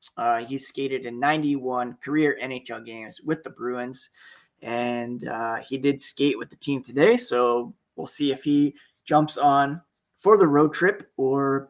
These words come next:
perhaps he's been recalled to package with Jake DeBrusk in a trade. Who knows? Again,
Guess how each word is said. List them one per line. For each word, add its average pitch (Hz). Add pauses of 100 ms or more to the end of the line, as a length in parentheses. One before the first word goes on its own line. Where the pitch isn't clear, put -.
perhaps -
he's 147
been 151
recalled 185 (480)
to -
package 170 (420)
with 180
Jake 180
DeBrusk 202
in 196
a 190
trade. 262 (440)
Who 180
knows? 110
Again, 135